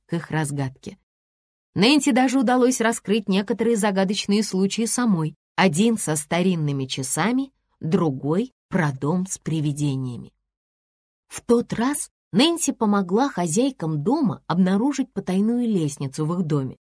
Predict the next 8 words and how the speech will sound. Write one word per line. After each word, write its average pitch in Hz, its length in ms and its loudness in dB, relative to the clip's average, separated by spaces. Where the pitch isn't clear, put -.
что - 260 0
привело 175 460 2
к - 120 -20
поимке 214 440 2
так - 220 -4
называемого 180 880 -2
привидения. 151 680 -2
«Уверена, 254 600 2